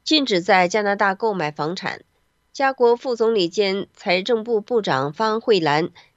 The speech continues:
四号发表声明，宣布原先在二零二五年一月一日到期的外国人买房禁令将再延长两年，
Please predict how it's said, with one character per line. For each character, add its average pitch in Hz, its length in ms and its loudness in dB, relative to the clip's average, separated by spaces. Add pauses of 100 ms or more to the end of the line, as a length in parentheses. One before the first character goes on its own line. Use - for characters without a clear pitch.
四 254 180 0
号 220 180 2
发 214 160 0
表 160 180 0
声 196 200 -6
明， 165 260 -2 (400)
宣 254 240 2
布 247 240 2
原 247 240 2
先 285 180 -4
在 269 140 2
二 247 220 0
零 240 180 2
二 262 220 -2
五 190 100 -2
年 170 240 -2
一 240 80 -4
月 240 160 2
一 247 340 -4
日 240 220 -2
到 202 240 2
期 214 180 -4
的 202 220 2
外 220 160 2
国 190 140 0
人 185 160 0
买 156 180 -2
房 160 220 -2
禁 196 180 4
令 202 240 2
将 208 320 2
再 254 240 0
延 156 300 0
长 160 180 -2
两 135 220 0
年， 143 260 0